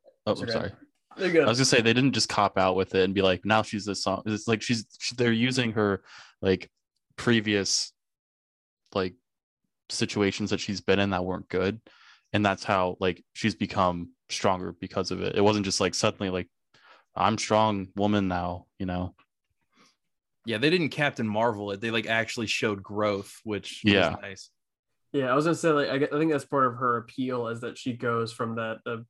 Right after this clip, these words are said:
Speaker 2: the domestically abusive relationship to being stronger. 'Cause, like, a, a lot of times they kinda hint that she's smarter and more powerful than Joker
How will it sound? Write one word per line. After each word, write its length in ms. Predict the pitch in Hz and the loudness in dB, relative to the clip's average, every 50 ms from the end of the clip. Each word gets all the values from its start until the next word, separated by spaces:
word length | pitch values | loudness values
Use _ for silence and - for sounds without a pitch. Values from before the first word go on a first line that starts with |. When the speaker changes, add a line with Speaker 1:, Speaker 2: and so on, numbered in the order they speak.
| _ _ _ _ - | _ _ _ _ -6
Speaker 2:
the 240 | 131 120 113 113 113 | -4 -4 -4 -4 -4
domestically 840 | 123 120 117 120 117 113 117 - 123 123 - - 131 123 123 123 | -6 -6 -4 -4 -6 -6 -6 -10 -12 -12 -12 -14 -12 -10 -10 -8
abusive 540 | 120 113 117 120 117 113 - - 120 110 - _ _ - | -10 -8 -6 -6 -6 -6 -6 -6 -8 -8 -8 _ _ -8
relationship 680 | 131 120 117 113 113 - 120 113 113 - 120 113 - - | -6 -4 -4 -4 -6 -6 -8 -10 -8 -8 -10 -10 -10 -14
to 240 | - - 123 117 | -12 -8 -6 -6
being 340 | 113 117 113 113 110 110 117 | -6 -6 -6 -6 -6 -8 -10
stronger. 420 | 117 - - 113 107 113 113 113 113 | -14 -8 -8 -6 -6 -4 -6 -6 -6
'Cause, 160 | 120 117 123 | -8 -6 -6
like, 160 | 120 117 123 | -6 -4 -4
a, 60 | 123 120 123 - _ _ _ _ _ _ _ _ - - | -6 -10 -10 -16 _ _ _ _ _ _ _ _ -4 0
a 40 | |
lot 80 | 135 156 | 2 2
of 60 | 147 | 2
times 200 | 160 170 147 131 127 | 4 2 2 2 0
they 60 | 127 | 0
kinda 220 | 143 135 123 117 | -2 -2 -2 -2
hint 240 | 120 127 131 131 92 | -4 -6 -6 -6 -4
that 120 | 113 110 | -6 -10
she's 380 | - - 135 127 113 113 - - _ | -6 -4 -2 -2 -2 -4 -8 -14 _
smarter 580 | - - - - 127 123 127 131 127 127 127 | -14 -14 -6 -4 -2 0 2 2 2 0 0
and 200 | 117 113 117 123 | -2 -4 -4 -4
more 220 | 127 123 127 123 120 | -4 -2 -2 -4 -4
powerful 640 | - - 117 117 117 117 113 117 120 113 113 110 110 | -4 -2 -2 -2 -2 -4 -6 -6 -8 -8 -8 -6 -8
than 300 | 113 110 113 113 113 110 | -8 -8 -8 -8 -8 -8
Joker 540 | 110 110 110 110 - 120 113 110 107 110 | -8 -8 -8 -8 -6 -8 -6 -6 -8 -12